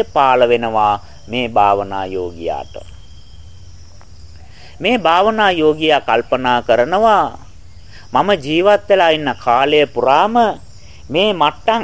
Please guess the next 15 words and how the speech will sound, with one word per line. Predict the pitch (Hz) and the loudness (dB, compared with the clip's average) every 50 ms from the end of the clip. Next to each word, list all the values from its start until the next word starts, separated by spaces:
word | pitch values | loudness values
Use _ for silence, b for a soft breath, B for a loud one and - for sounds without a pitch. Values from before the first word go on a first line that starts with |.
| - - | -4 -4
අතරකින් | - - - - 190 196 180 - 196 190 180 | -6 -2 0 2 2 2 0 0 -4 -6 -4
තමයි | 147 156 156 175 180 175 | -2 0 0 0 0 -4
හැමදේම | 156 147 143 151 147 139 143 143 143 139 131 | -4 -4 -4 -4 -4 0 0 2 2 0 0
ගනුදෙනු | 110 95 104 110 127 135 131 123 117 120 113 | -2 0 0 0 0 -2 -4 -4 -4 -2 -2
වෙන්නේ. | 117 123 185 196 208 208 208 196 147 - - - - - - - - - - - - - - - - - - - B B B B B B | -2 -2 -2 -4 -6 -12 -12 -14 -14 -18 -20 -20 -20 -20 -20 -20 -20 -20 -20 -20 -20 -20 -20 -20 -20 -20 -20 -20 B B B B B B
මේ | B 156 190 202 | B -2 -2 -2
ස්වභාවයන් | - - 165 151 139 147 156 175 190 202 196 202 190 156 117 | 0 -2 -2 0 2 2 4 4 4 2 2 2 0 0 -2
අතර | - 110 - - 185 175 196 | -4 -6 -4 0 2 4 4
තුල | 185 - 175 165 160 143 | 2 2 0 0 0 2
තමයි | - 135 127 151 156 160 160 156 131 | 2 0 0 0 0 0 0 -2 -4
සෑම | - - 139 127 135 151 170 175 160 143 120 | -4 -4 -2 0 0 0 -2 -2 -2 -2 -2
ගනුදෙනුවක්ම | 101 104 104 120 135 139 143 147 156 151 143 131 - - 131 113 | 0 0 -2 -2 -2 -2 -2 -2 -2 -2 -2 -2 -2 -4 -8 -10
සිදු | - - - 120 127 151 180 | -8 -8 -10 -10 -6 -2 0
වෙලා | 190 190 180 151 135 127 | 0 2 2 2 2 2
තියෙන්නේ." | - 135 123 120 120 117 113 110 107 104 104 | 0 -2 -2 -2 -2 -2 -4 -8 -8 -8 -10